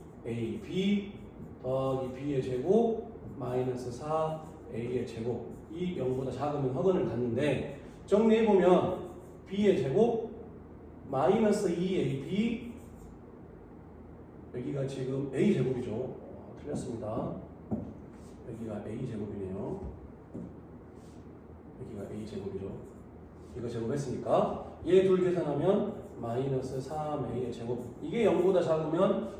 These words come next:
허근을 가져요. 그러면 얘 인수분이 어떻게 되죠? B 더하기 A, B 마이너스 삼 에이, 이렇게 인수분해가 돼서 이게 영보다 작으면 허근을 갖겠죠.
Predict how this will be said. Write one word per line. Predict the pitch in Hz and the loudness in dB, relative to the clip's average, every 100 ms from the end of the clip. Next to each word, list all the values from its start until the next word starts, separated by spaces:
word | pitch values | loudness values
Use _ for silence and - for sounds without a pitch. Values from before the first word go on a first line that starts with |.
| - 196 | -8 -2
허근을 | 202 190 - | 4 4 4
가져요. | - 117 - - - - | 0 -2 -4 -10 -10 0
그러면 | 170 185 175 | 6 8 8
얘 | 170 156 | 6 6
인수분이 | 143 147 185 180 135 | 4 4 4 2 0
어떻게 | - 170 156 | 0 -2 0
되죠? | 135 151 196 - - - - - - - - | 0 0 0 -2 -10 -14 -14 -16 -16 -18 -16
B | - 180 208 233 - - - - - - | -6 2 2 2 -4 -10 -12 -14 -12 -6
더하기 | 123 127 135 131 123 - - | 0 2 2 0 -2 -6 -4
A, | 120 156 190 202 - - - - - | -2 0 0 0 -6 -12 -16 -16 -16
B | - 151 185 208 - - - - | -12 -2 0 0 -2 -10 -12 -4
마이너스 | 127 131 139 131 - | 0 0 2 0 -2
삼 | 123 170 170 160 156 | -8 -4 -2 -2 -2
에이, | 127 160 170 | -4 -4 -4
이렇게 | 147 175 214 196 180 | -2 4 4 4 2
인수분해가 | 156 156 165 160 156 143 | 2 0 -2 -2 -2 0
돼서 | 131 131 214 262 - - - - | 0 6 8 8 6 -4 -8 -6
이게 | 170 277 240 | -2 4 6
영보다 | 196 208 233 220 190 | 6 6 6 6 8
작으면 | 190 220 208 185 233 269 - - - 233 | 8 8 8 6 8 6 2 -4 -4 0
허근을 | 240 240 202 | 2 4 2
갖겠죠. | 139 185 180 | 4 2 2